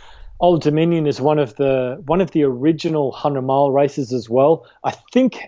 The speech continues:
it might be correct in the second or third oldest hundred mile race ever. And it stems also from the history of Western States, that it used to be,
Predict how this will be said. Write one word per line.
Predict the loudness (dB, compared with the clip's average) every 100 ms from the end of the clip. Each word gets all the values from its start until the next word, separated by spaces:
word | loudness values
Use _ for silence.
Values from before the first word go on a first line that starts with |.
| -8
it | -2
might | 2 2
be | 4 2
correct | 2 2 2 2
in | -2
the | -2
second | -6 -2 0 0 0 0
or | -2
third | 0 2 4 4
oldest | 2 2 -2
hundred | -4 -6 -2
mile | 0 2
race | 2 0 -2 -2
ever. | 2 2 0 -6 -20 -20 _ 0
And | 4
it | 2 0
stems | 0 2 2 2
also | 4 4 2 2
from | 2 -4 -4
the | -4
history | -2 -2 2 2
of | 2 2
Western | 0 0 -8
States, | -2 2 4 2 -6
that | -8
it | -6
used | -4 -4 -4
to | -2
be, | 2 0 -2